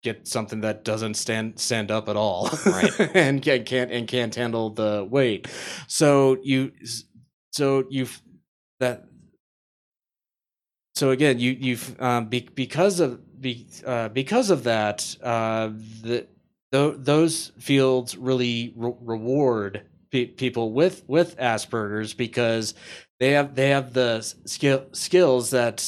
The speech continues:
Speaker 1: the, that, you know, tho-, those jobs require. So, it, you know, it's pr-, it's, um,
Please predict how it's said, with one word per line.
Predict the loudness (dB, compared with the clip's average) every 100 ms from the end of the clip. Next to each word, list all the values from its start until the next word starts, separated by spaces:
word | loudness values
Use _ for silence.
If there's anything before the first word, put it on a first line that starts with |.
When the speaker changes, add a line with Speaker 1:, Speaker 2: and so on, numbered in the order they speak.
| -2
Speaker 1:
the, | -2 -2 -4
that, | -2 -2 -4 -10
you | -6
know, | -4
tho-, | -2 0 0
those | 0 0 0
jobs | 0 -2 -2
require. | -2 2 4 2 -4 -12 -18 -20 -20 -20 _ -2
So, | 4 6 6 2 -2
it, | -6 -8
you | -6
know, | -4 -2
it's | -4
pr-, | -4 -6 -4
it's, | -6 -6 -6 -6
um, | -4 -2 -2 -4 -8 -16